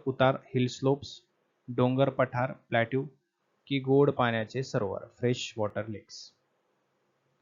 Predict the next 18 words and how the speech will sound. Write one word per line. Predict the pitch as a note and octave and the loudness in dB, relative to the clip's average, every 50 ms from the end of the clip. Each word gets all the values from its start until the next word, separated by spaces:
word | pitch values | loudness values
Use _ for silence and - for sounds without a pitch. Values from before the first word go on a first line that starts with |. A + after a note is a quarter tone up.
| _ _ - | _ _ -6
है | - | -6
ना? | F3 F#3 - _ _ _ _ _ _ - | -6 -6 -8 _ _ _ _ _ _ -4
याचं | B2 A#2+ - - F3+ F#3+ | -4 -2 0 0 0 2
जे | F3+ G3 F#3+ | 4 4 6
राईट | D#3+ C3+ A#2+ A#2+ A#2+ B2+ | 6 6 4 4 2 0
आन्सर | A#2+ A#2 - - A#2 | -2 -2 -4 -4 -2
आहे | A#2 A2+ B2 C3+ | -2 -2 -2 -4
ते | B2+ - B2+ A#2+ | -4 -4 -2 -2
आहे | A#2+ A2+ G#2+ B2 D3 - _ - | -2 -2 -4 -6 -10 -10 _ -18
खाडी. | - - - G#2+ G#2 G#2+ A2+ G#2+ - _ _ _ _ _ _ _ _ _ _ _ _ _ _ _ _ _ _ _ _ _ _ _ _ _ _ _ _ _ - | -16 -14 -12 -12 -12 -12 -14 -16 -18 _ _ _ _ _ _ _ _ _ _ _ _ _ _ _ _ _ _ _ _ _ _ _ _ _ _ _ _ _ 0
समजलं | C3+ C#3+ D3 B2+ A#2 | 2 4 4 4 2
का? | G#2 G2 - _ _ _ _ _ _ _ _ _ _ _ _ _ _ _ _ _ _ _ _ _ _ _ _ _ _ _ _ _ _ _ _ _ _ _ _ _ _ - | 0 -2 -4 _ _ _ _ _ _ _ _ _ _ _ _ _ _ _ _ _ _ _ _ _ _ _ _ _ _ _ _ _ _ _ _ _ _ _ _ _ _ 0
यामध्ये | B2 B2 B2+ C3 C#3 C3+ C3 C3 C3 C3+ C#3+ - - - _ _ _ - | 2 4 4 4 4 4 4 4 4 4 2 -2 -6 -14 _ _ _ -6
जे | B2+ C#3 C#3+ - - | -4 -4 -4 -4 -8
खारफुटी | - - - A#2+ B2 B2+ - - D3 C#3 D#3 D3 C3 - - | -10 -4 0 0 0 2 2 0 0 2 0 -4 -4 -2 0
वनस्पती | B2 B2 B2 B2 - - - B2+ - B2 A#2+ | 2 4 4 4 2 2 -2 0 2 0 0
जी | A#2 A#2+ | 2 2
आहे, | A2+ G#2+ G#2+ G#2 | 0 0 0 -4